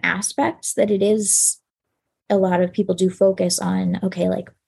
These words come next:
how can we definitively tell if it's this or this? And so there's not a lot of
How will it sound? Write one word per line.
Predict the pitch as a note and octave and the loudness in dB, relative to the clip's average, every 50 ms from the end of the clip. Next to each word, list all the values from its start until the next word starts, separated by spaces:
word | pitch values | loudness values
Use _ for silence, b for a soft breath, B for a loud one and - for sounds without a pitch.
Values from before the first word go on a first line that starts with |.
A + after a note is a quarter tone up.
| _ _ - | _ _ -20
how | - - - - G3+ F3+ F3+ E3+ F3 F3+ F3+ | -18 -14 -10 -4 -2 2 2 2 2 0 -2
can | - F#3+ | 0 2
we | F#3 F3 | 2 2
definitively | F3 F3+ - - F#3+ F3+ F3 E3+ E3+ E3+ E3+ | 0 -4 -2 -2 -2 -2 -2 -2 -2 -2 -2
tell | E3 - - F#3 F#3 F3+ F3+ F3+ F3 - | -2 0 0 2 2 2 2 0 -2 -2
if | - F3+ F3+ F#3 | -2 -4 0 0
it's | F3 F3 - - | -2 -2 -4 -8
this | - F3 F3+ F3+ E3+ - - - | -2 2 2 2 2 2 -2 0
or | F#3 F3+ E3+ F3 E3+ | 0 0 2 0 -2
this? | - - E3+ - - - - - - | 0 0 0 0 0 0 -2 -2 0
And | G3 F3+ F3 | 0 0 0
so | - E3 | 0 -2
there's | E3 E3 D#3 F3 | -4 -4 -4 -4
not | E3+ D#3+ D#3+ E3 - | -6 -6 -6 -6 -6
a | E2+ E3 | -6 -6
lot | E3 - - - - - | -8 -8 -8 -10 -8 -8
of | - - F#3 F#3 | -8 -8 -8 -12